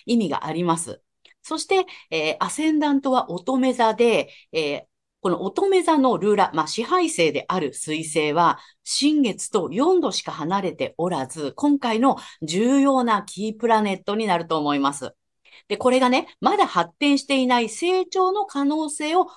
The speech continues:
持っているものがどう広がるかを模索するという意味合いがある、えー、度数にありますので、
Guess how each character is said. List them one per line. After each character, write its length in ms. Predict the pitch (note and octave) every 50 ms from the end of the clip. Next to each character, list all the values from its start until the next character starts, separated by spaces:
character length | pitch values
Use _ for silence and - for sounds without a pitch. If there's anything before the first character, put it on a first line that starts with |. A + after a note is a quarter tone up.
| _ _
持 200 | F3+ A3+ C#4+ E4
っ 20 | D#4+
て 300 | - _ _ B3 A3 G#3
い 60 | G3+
る 120 | G#3 A3+
も 160 | A3 A3+ A3+ A3+
の 140 | A#3 A3
が 260 | F#3 F#3+ F#3+ E3 C3+ C#3
ど 280 | - C4 G4 A4+ A4+ G4+
う 20 |
広 340 | D4+ - - G3+ G#3+ A3 A3+
が 120 | A3 G#3+ G#3+
る 140 | A3 G#3+
か 200 | G#3+ G3 F#3 G3
を 260 | A#3+ D#4 E4 - - -
模 180 | F3 F3+ F#3+
索 440 | - - D4+ E4 D#4 - D#4+ D4 D4
す 220 | - - - C4
る 180 | B3+ D4 F4 F4 F4 _
と 140 | - F4+ F4
い 140 | E4 F4 F4
う 80 | B3 - - - - - -
意 100 | - G#3+
味 160 | G#3+ G#3+ A3+
合 60 | A3 G#3+
い 60 | G#3
が 160 | G3+ F#3+ - -
あ 100 | G#3+ A#3
る、 240 | F3 D3 - - _ _ _ -
え 140 | C#3+ C#3+ C3+
ー、 60 | C#3
度 100 | D#3+ D#3
数 200 | D#3+ - F3 D#3+
に 100 | D3+ C#3 -
あ 80 | C#3+
り 120 | D3+ E3+ F#3
ま 140 | G3+ A3
す 120 | G#3+ G#3 E3+
の 160 | C3+ B2+ C3+
で、 300 | C3+ E3 F3 C#3+ - -